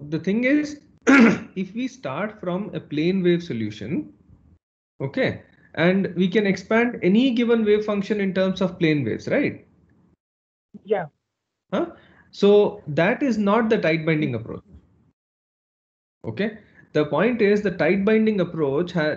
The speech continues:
Speaker 1: takes the philosophy that let us start from the atomic limit. So there are two extreme limits that one has to consider. Okay, one is the, one of the limits is that there is an empty box and electrons are moving freely.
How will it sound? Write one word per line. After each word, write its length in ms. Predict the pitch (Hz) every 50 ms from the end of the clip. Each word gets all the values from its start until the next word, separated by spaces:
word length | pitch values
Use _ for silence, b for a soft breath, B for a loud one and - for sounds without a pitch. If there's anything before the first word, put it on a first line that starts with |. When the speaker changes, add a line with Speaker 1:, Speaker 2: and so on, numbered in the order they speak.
| - -
Speaker 1:
takes 240 | 170 175 175 175 -
the 140 | - 208
philosophy 840 | 185 - 185 170 139 143 143 - 143 120 - - 113 147 226 277 B B B B B B B
that 380 | 156 160 175 185 202 202 196
let 220 | 113 147 165 175 175
us 140 | 262 247 -
start 420 | - - 190 175 170 208 214 -
from 240 | - 190 185 185 180
the 260 | 190 214 226 220 -
atomic 420 | 143 - - 175 190 190 185 170 170
limit. 320 | 131 104 - - - - - _ _ _ _ _ _ _ _ _ _ _ b b b b b
So 160 | b - - 185
there 160 | 185 196 196
are 100 | 185 185
two 220 | - 262 285 247
extreme 560 | - 175 170 175 - - - 220 247 262 247
limits 400 | 214 196 185 185 196 208 208 208
that 260 | - 160 151 156 160 -
one 120 | 156 156
has 140 | 156 160 160 -
to 100 | - 175
consider. 540 | 175 143 131 127 - 123 113 113 - - - _ _ -
Okay, 220 | 120 - 190 208 B B B B B B B B
one 260 | - 135 156 202 247 254
is 360 | 220 208 220 220 - - B B B B B B B B _
the, 140 | - 151 165
one 380 | 156 - 139 147 151 165 202 226
of 120 | 233 233
the 80 | - 240
limits 400 | 208 196 185 190 190 180 - -
is 180 | 180 196 196
that 200 | 180 175 175 170
there 140 | 156 156 165
is 140 | 165 165 180
an 120 | 190 175 -
empty 340 | 143 147 156 156 - 226
box 420 | 220 160 135 110 113 151 180 - -
and 160 | - 165 170
electrons 640 | 139 147 165 156 _ _ - - 196 190 202 208 208
are 100 | 220 196
moving 420 | 175 151 156 165 170 185 208 208 202
freely. 440 | - 160 165 156 135 107 98 -